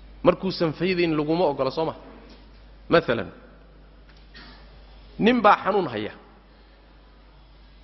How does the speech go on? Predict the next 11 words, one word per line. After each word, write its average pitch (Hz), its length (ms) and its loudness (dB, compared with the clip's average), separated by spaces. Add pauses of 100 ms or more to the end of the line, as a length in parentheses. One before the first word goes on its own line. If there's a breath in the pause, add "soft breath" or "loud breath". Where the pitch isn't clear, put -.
(240)
Dhakhaatiirtii 170 600 0
waxay 196 220 2
yidhaahdeen, 170 440 -2 (360)
xanuunkiisa 190 640 0
waxaa 175 260 2
daawo 160 320 2
u 156 140 0
ah 147 100 0
inuu 170 140 -2
khamro 151 300 0
cabbo. 110 240 -4